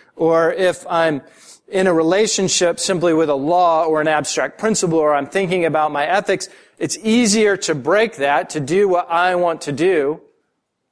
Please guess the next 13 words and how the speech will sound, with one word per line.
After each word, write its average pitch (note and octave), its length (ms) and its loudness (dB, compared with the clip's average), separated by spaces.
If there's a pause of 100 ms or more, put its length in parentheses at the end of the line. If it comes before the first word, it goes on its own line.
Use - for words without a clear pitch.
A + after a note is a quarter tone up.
(120)
rather F#3+ 380 0
than F#3 160 0
if F3+ 140 -4
you F3 80 -6
think E3+ 220 -4
about D3 240 0
it E3 60 -6
in D3+ 80 -10
the D#3 80 -10
context B2 580 -8
of E3+ 80 -6
a E3+ 60 -4
relationship. F3 720 -6